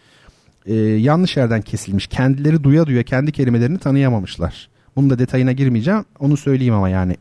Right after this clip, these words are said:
E orange olmuş. An orange. Yani kelime orange olmuş. Buna dil biliminde false division yani yanlış bölme deniyor.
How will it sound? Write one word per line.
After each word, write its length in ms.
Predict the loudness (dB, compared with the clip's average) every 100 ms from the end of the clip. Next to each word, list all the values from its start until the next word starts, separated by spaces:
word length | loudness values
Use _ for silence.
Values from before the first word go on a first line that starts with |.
| -2
E 360 | 0 2 0 -2 0 2 4
orange 500 | 4 4 2 0 -4 -12 -18 _ _ _ -4
olmuş. 440 | 0 2 2 -2 -10 -4
An 340 | 0 2 2 0 -8 _ 0
orange. 420 | 2 2 0 -4
Yani 180 | -4 -4
kelime 360 | -2 0 2 2
orange 340 | 2 0 -2
olmuş. 220 | -4 -4 -2
Buna 260 | 0 0
dil 140 | 0 0
biliminde 420 | 0 0 0 -4 -8 _ -20 _ _
false 440 | -6 0 0 0 -2
division 460 | 2 2 2 -2 -6 -12 -4
yani 260 | -2 2
yanlış 400 | 2 4 2 2
bölme 360 | 0 0 0 -2
deniyor. 360 | -4 -2 -2